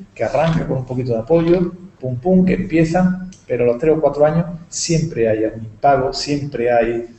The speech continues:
un, una mala inversión, siempre hay, y entonces empiezan los problemas financieros, ¿no? Por decir un clásico que se repite una y otra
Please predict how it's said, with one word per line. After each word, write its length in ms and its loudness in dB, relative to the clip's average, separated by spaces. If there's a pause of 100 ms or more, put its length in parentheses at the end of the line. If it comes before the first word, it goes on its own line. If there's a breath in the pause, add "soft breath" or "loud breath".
(560)
un, 320 -14 (380)
una 140 -6
mala 600 2
inversión, 840 0
siempre 280 0
hay, 60 -2 (100)
y 40 -10
entonces 240 -6
empiezan 280 -4
los 80 -8
problemas 240 -8
financieros, 440 -20
¿no? 80 -8
Por 160 -8
decir 200 -4
un 120 -2
clásico 560 -6
que 60 -10
se 120 -16
repite 440 -12
una 440 -2
y 80 -2
otra 440 -4